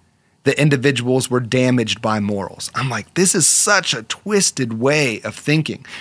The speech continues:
But that's what they set out to do, is free everyone from the damage of morals and guidelines.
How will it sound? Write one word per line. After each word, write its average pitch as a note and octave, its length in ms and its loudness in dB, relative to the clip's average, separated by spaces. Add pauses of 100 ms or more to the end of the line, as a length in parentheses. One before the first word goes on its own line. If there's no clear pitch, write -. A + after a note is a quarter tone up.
(120)
But D3+ 120 2
that's C#3+ 240 2
what E3+ 80 0
they E3 120 4
set C3+ 200 4
out C3+ 180 4
to D#3 60 -2
do, C#3+ 200 2
is - 80 -2
free F3+ 400 4
everyone E3+ 480 2
from C#3 160 0
the C#3 80 4
damage C#3+ 500 2
of C3+ 100 -2
morals C#3 480 -2
and B2+ 160 2
guidelines. B2 760 0